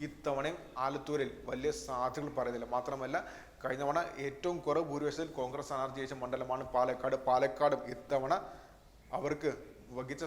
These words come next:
സാധ്യതകളില്ല. മാത്രമല്ല, പുറമ്പോട്ട് പോകാൻ, തോറ്റു പോകാനുള്ള സാധ്യതകളാണ് ഉള്ളത്. എന്നുവെച്ചാൽ ആറ് മണ്ഡലങ്ങൾ, പത്തനംതിട്ട, മാവേലിക്കര, തൃശ്ശൂർ, ചാലക്കുടി, ആലത്തൂർ,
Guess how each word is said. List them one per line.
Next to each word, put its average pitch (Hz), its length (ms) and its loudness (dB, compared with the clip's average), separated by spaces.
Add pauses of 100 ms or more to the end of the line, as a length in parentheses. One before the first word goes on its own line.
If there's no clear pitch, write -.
(120)
സാധ്യതകളില്ല. 127 560 -2 (120)
മാത്രമല്ല, 123 340 -2 (100)
പുറമ്പോട്ട് 131 420 0
പോകാൻ, 131 160 2 (160)
തോറ്റു 139 380 2
പോകാനുള്ള 135 440 2
സാധ്യതകളാണ് 127 480 2
ഉള്ളത്. 120 180 -4 (120)
എന്നുവെച്ചാൽ 123 260 -2 (640)
ആറ് 180 200 8
മണ്ഡലങ്ങൾ, 143 380 2 (400)
പത്തനംതിട്ട, 135 520 -2 (160)
മാവേലിക്കര, 123 540 0 (160)
തൃശ്ശൂർ, 135 400 -4 (340)
ചാലക്കുടി, 131 500 0 (760)
ആലത്തൂർ, 131 320 -2